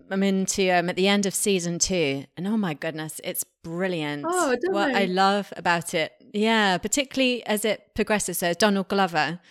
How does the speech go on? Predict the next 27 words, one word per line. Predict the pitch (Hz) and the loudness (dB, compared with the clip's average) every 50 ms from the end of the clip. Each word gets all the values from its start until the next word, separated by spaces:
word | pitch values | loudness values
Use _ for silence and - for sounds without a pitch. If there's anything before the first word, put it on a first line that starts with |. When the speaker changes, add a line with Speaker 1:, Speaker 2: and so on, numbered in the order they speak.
| - - - - - - _ _ - | -20 -20 -20 -20 -20 -20 _ _ -8
Speaker 1:
who's | 185 175 165 180 | -6 -6 -6 -6
a | - 80 - - | -8 -8 -6 -6
total | - 214 196 - 170 | -4 -4 -4 -4 -4
genius. | - - 185 180 165 151 151 151 156 165 - - - - - | -2 -2 -2 -2 0 -2 -2 -2 -2 -2 -4 -4 -6 -6 -8
But | 190 202 185 | -6 -2 0
what | 214 208 202 | 2 2 2
I | |
love | 208 208 208 202 | 4 2 2 2
about | 214 196 190 - 160 | 0 0 0 -2 0
how | 175 196 | 0 0
it | 180 - - | 0 0 -2
progresses | 185 - - 190 190 - - 170 156 170 | -6 -2 -2 -2 -2 -2 -4 -6 -6 -6
is | - | -4
the | - 185 - | -2 -2 0
episodes | 170 185 - 190 - - 190 175 170 165 160 - - - - - | -2 -2 -2 -4 -6 -2 -2 0 0 0 -2 -4 -6 -6 -6 -8
start | - - - 190 180 170 - | -8 -2 0 0 0 0 -2
becoming, | - 202 - - 208 196 190 185 180 170 175 170 - | -6 -8 -4 -2 -2 -2 0 -2 -2 -4 -4 -6 -2
like, | 175 175 - | -2 -2 -2
little | 185 185 202 - - | 0 -2 -2 -2 0
short | - - - 202 160 - | -2 0 0 0 -2 -4
films | - - 214 196 190 175 165 170 165 - - | -4 -4 -2 -2 -2 -2 -4 -6 -6 -6 -4
that | - - - 160 160 | -4 -4 -4 -4 -4
really | 185 190 190 185 190 190 | -2 -2 0 0 -2 -2
have | 190 185 180 175 170 170 | 0 0 0 0 0 0
their | - 170 170 | -2 0 2
own | 175 175 175 170 170 170 - - | 2 0 0 -2 -4 -8 -10 -12
flavour. | - - - 190 185 180 180 - 170 135 147 165 | -14 -8 0 2 4 4 2 2 -2 -2 -2 -2